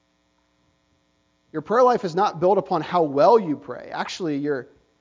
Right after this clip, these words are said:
aptitude in any of these areas of, of the discipline of prayer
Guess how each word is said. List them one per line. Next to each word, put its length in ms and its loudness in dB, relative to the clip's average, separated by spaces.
aptitude 560 0
in 120 -2
any 180 -2
of 100 -4
these 160 -6
areas 600 -4
of, 300 -2
of 180 -6
the 80 -2
discipline 640 -6
of 160 -16
prayer 340 0